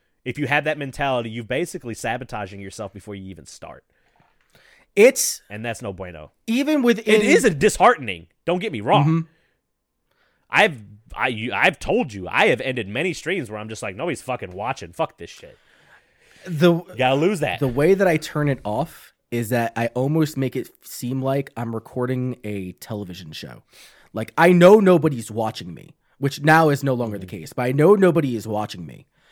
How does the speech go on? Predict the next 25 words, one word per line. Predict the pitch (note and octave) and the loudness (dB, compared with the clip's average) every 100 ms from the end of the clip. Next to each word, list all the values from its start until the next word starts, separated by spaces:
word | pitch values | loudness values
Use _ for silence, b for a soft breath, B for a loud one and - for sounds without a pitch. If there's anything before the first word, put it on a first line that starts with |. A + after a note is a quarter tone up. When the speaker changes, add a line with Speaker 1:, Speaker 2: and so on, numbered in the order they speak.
| b b b b | b b b b
Speaker 2:
And | C#3+ C#3 B2+ B2+ | 0 0 0 0
I | C#3 D3 | 2 4
just, | D3 E3 - - | 2 0 -4 -8
I | - C3+ | -6 -4
just | C3 | -6
get | - C#3+ | -6 -6
into | C#3+ | -6
character | - D3 C#3+ - | -6 -4 -4 -6
and | F#2 G#2+ | -12 -10
I | G#2+ | -10
start | - A#2+ | -8 -6
talking | C#3 C3+ C3+ | -6 -6 -6
about | B2 A2 | -8 -8
my | A2 | -12
stupid | - C#3 C3 | -10 -10 -10
fucking | - C#3 B2 | -10 -8 -8
tier | A2 D3+ C#3 | -8 -8 -8
list | F2+ - - - | -10 -16 -20 -10
that | B2 | -6
I'm | A#2+ | -6
going | A2 B2 C3 A#2+ | -6 -6 -6 -8
through. | G2+ D#2 - b b b | -12 -16 -20 b b b
And | B2+ - | -8 -4
I | C3 E3+ E3+ | 0 2 0
act | C#3+ D3 F#3 - | -4 -6 -8 -12